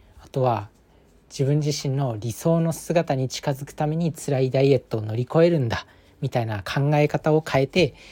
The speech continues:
まあ、ダイエットに取り組んでいくっていう方法もありますよね。まあ、お金。はたまたお金の問題に関しては、まあ、借金であったりとか、もっとお金稼ぎたいとか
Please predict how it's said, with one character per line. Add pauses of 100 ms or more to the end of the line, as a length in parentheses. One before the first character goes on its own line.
(220)
ま
あ、
ダ
イ
エ
ッ
ト
に
取
り
組
ん
で
い
く
っ
て
い
う
方
法
も
あ
り
ま
す
よ
ね。 (520)
ま
あ、
お
金。 (1200)
は
た
ま
た
お
金
の
問
題
に
関
し
て
は、 (1700)
ま
あ、
借 (120)
金
で
あ
っ
た
り
と
か、
も
っ
と
お
金
稼
ぎ
た
い
と
か